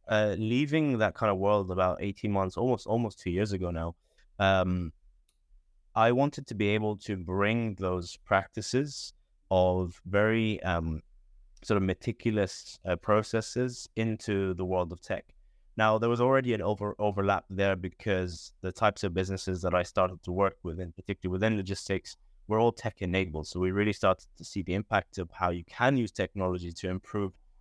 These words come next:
various physical based businesses. So what I wanted to do is sort of flip that on its head a little bit and think, if we build operations and build processes for tech companies, then in, in theory, what we should be able to do is find a much more efficient,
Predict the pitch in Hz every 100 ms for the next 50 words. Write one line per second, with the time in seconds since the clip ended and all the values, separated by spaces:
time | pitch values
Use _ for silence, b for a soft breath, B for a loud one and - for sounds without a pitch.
0 | _ 92 92 - 107 92 - 85 87 -
1 | 110 98 92 - - - - _ _ -
2 | 117 139 151 151 131 110 101 104 - 101
3 | - 117 - 104 85 90 - 139 131 104
4 | 95 87 87 - 98 95 98 90 - 117
5 | 143 151 95 107 120 120 - - _ -
6 | 87 98 117 120 107 92 87 90 - 120
7 | 117 - 104 - 87 85 - _ _ _
8 | 123 117 - 101 - 120 123 120 92 87
9 | 82 - _ _ 101 104 101 87 98 -
10 | 139 135 101 80 95 135 113 104 95 95
11 | 92 87 113 104 87 90 - - - 104
12 | 101 95 98 107 - - 98 95 95 92
13 | _ _ - - 131 - 139 127 101